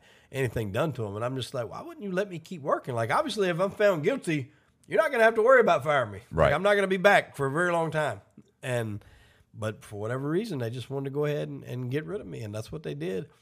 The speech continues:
Speaker 1: And so, like I said, with them firing me, it did open me up to be able to go into my four oh one K, 'cause as long as you're employed there, other than being, I think you can do a loan, but you can't withdraw, like, make big withdrawals.
Speaker 2: Right.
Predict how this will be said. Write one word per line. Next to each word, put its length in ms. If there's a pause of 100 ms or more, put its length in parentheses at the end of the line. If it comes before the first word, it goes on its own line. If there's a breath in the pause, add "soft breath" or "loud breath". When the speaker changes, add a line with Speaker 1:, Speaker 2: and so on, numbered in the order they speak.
(520 soft breath)
Speaker 1:
And 580
so, 440 (220)
like 140
I 20
said, 420 (300)
with 200
them 200
firing 400
me, 160
it 120
did 200
open 320
me 120
up 200
to 40
be 140
able 160
to 80
go 280
into 180
my 160
four 220
oh 20
one 160
K, 180
'cause 160
as 80
long 180
as 120
you're 100
employed 560
there, 340 (640 soft breath)
other 240
than 140
being, 240
I 100
think 180
you 60
can 160
do 140
a 100
loan, 520 (520 soft breath)
but 220
you 80
can't 340
withdraw, 400
like, 220
make 260
big 220
withdrawals. 600
Speaker 2:
Right. 220